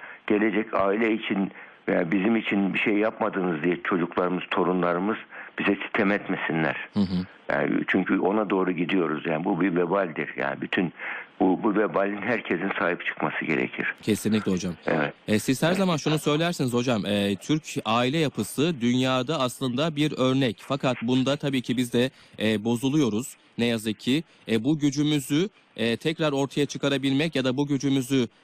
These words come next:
Speaker 2: e, daha doğrusu koruyabilmek adına bu tür çalışmalar oldukça kıymetli.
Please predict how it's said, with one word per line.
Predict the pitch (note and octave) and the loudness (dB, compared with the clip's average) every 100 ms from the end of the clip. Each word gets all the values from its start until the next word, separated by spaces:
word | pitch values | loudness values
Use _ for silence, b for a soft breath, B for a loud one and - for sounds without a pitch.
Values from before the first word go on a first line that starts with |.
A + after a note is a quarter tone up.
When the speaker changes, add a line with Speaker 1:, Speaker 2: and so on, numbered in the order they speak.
| - | -8
Speaker 2:
e, | G#2+ | 0
daha | A#2+ B2 | 0 2
doğrusu | B2 A#2+ B2+ | 0 0 -2
koruyabilmek | - B2 C3 C3+ C3+ D#3 | 0 2 2 2 2 0
adına | A#2 A#2 A#2 E3+ C#3+ | 0 0 2 0 -2
bu | |
tür | C3+ D3 | -2 -2
çalışmalar | C#3+ C#3 - C#3 | -2 -2 -2 -2
oldukça | C#3+ C3+ D3 - | 0 0 0 -2
kıymetli. | C3+ C#3+ C#3+ C#3 A2+ | 0 2 2 0 -2